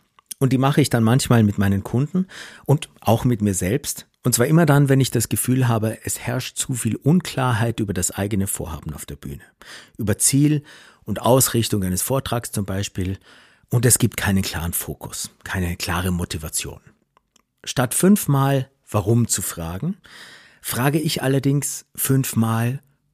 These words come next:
„Wozu?“ Manchmal frage ich das auch öfters. „Wozu?“ ist für mich in diesem Fall die bessere Frage. Die Frage „Warum?“ eignet sich gut dazu, Begründungen und Ursachen für etwas zu finden, das in der Vergangenheit liegt.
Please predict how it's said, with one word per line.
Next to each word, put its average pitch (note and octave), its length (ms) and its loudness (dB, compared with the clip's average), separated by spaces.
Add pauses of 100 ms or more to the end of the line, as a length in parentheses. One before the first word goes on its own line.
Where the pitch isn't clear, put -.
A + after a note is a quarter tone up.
(120)
„Wozu?“ C3 800 0 (840)
Manchmal G#2 320 0
frage F#2 240 -6
ich F2+ 80 -8
das G#2+ 160 -6
auch - 120 -10
öfters. - 520 -8 (920)
„Wozu?“ C#3+ 720 2 (680)
ist E3 180 2
für D#3 120 4
mich D#3 200 6
in C#3 100 4
diesem C#3+ 240 2
Fall B2+ 520 0 (200)
die A#2 40 0
bessere F#2 460 0
Frage. - 440 -12 (840)
Die A#2+ 80 2
Frage B2+ 440 2
„Warum?“ A#2+ 600 6 (600)
eignet E3+ 380 4
sich - 220 -2
gut F#3+ 200 -2
dazu, D#3+ 320 2
Begründungen D3+ 600 4
und B2+ 200 2
Ursachen C#3+ 500 0
für - 140 -6
etwas B2 320 -2
zu A#2+ 120 -4
finden, B2 340 0
das A2+ 220 2
in A#2+ 100 -2
der G#2+ 120 0
Vergangenheit G#2 880 -4
liegt. - 440 -16